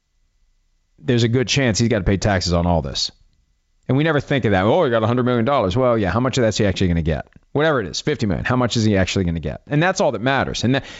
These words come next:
that I always tried to be able to tell my clients when we negotiate one of these settlements, not what the total value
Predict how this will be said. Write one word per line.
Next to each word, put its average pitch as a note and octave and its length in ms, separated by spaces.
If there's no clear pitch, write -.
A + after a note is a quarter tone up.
that D3 180
I E3 60
always E3 200
tried C#3 300
to B2 60
be A#2+ 140
able B2 220
to G#2 80
tell B2+ 320
my G2 140
clients B2 680
when B2 200
we A#2 100
negotiate A#2+ 500
one A2 120
of G2+ 40
these F#2 160
settlements, A#2 580
not C3+ 460
what B2 460
the A2+ 100
total A#2+ 320
value G#2 420